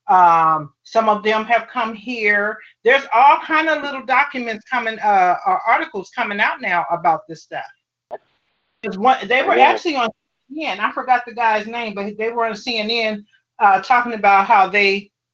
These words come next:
Speaker 1: uh, saw some kind of U F O or something. I think it was, like, in the
Speaker 2: Right.
Speaker 1: Los Angeles area recently. And the guy on C N N, he was sort of halfway joking. He was like, "Well,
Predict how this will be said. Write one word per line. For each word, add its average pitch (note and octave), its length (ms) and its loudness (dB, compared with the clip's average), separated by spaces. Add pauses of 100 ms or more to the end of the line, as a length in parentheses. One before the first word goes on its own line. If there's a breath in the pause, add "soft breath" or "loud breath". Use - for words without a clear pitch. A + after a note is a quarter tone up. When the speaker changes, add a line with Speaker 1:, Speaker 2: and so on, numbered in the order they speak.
Speaker 1:
uh, F3 420 4
saw A3 460 2
some G#3+ 240 -8
kind A3+ 200 -2
of F#3+ 60 -6
U G#3+ 220 -4
F G#3 220 0
O G#3 200 0
or F3 140 -4
something. F3 600 -8
I E3+ 100 -4
think A#3 220 -12
it - 60 -16
was, A3 160 -8
like, F3+ 200 -2
in F3 100 -6
the E3 80 4
Speaker 2:
Right. - 60 6
Speaker 1:
Los F3 240 2
Angeles F#3 400 -2 (200)
area F3 340 2
recently. F#3+ 720 -4 (500 loud breath)
And G#3 340 4
the F#3 80 0
guy A3+ 440 4
on G#3+ 100 -2
C A3+ 180 -10
N G#3 120 -8
N, B3 200 -6
he C4+ 160 -12
was A#3+ 180 -14
sort A3 240 -4
of G#3 60 0
halfway A3 480 -4
joking. G3+ 440 -6
He G#3+ 80 -16
was G3+ 140 -16
like, G3 220 -6
"Well, F#3+ 220 -4